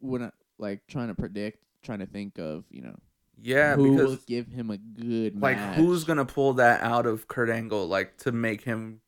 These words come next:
Speaker 2: go up top rope and hit a shooting star press?
Speaker 1: And, like,
Speaker 2: <laughs>
Speaker 1: who's left?
Speaker 2: Yeah.
Speaker 1: Like, almost all the big names are booked.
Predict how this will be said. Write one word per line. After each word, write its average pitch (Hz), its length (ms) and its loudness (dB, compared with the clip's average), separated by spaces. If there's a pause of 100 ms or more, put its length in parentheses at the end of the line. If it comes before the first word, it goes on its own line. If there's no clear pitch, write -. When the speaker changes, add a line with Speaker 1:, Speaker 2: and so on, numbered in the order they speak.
(960)
Speaker 2:
go 117 160 4
up 101 100 2
top 107 260 0
rope 110 300 0
and 110 180 -8
hit 110 160 -6
a 90 60 -4
shooting 107 300 -8
star 90 220 -4
press? 139 300 -6
Speaker 1:
And, 175 460 2
like, 147 220 4
Speaker 2:
<laughs> 160 240 4
Speaker 1:
who's 196 500 12
left? 127 840 2
Speaker 2:
Yeah. 131 440 8
Speaker 1:
Like, 175 280 4
almost 202 600 10
all 165 240 10
the 170 180 6
big 156 440 2
names 143 580 0
are 131 140 6
booked. 143 640 2